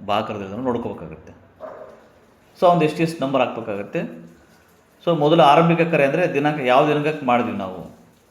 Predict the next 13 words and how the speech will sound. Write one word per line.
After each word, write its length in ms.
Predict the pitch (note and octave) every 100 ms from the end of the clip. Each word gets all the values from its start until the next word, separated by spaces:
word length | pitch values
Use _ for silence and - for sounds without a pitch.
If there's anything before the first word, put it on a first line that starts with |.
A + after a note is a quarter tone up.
| _ _ _ _ _ _ _ _ _ _
ಪೋಷಕರಿದ್ರ, 520 | D#3+ E3+ E3 C3 A2+ G#2 F#2 - - - _ _ _ _ _
ಕಲಿಸಿದ 260 | - C3+ D3
ಮೂಲ 280 | C#3+ C3+ C3+
ಕ್ರಿಯೆ 280 | C3+ C3+ A#2+
ಯಾವುದು, 640 | A2 B2+ G2+ F2+ E2+ - - _ _ _
ಆಮೇಲೆ 580 | A2+ B2 C3+ E3+ - - -
ಏನ್ 180 | B2 D3
ಪ್ರಶ್ನೆ 340 | - B2+ - B2
ಕೇಳಿದ್ವಿ, 340 | B2 A#2 G#2+
ಪ್ರಶ್ನೆಗೆ 360 | A2 A2+ D3 -
ಸರಿ 160 | B2+
ತಪ್ಪು 260 | B2 - -
ಕೊಟ್ನ, 280 | A2 A2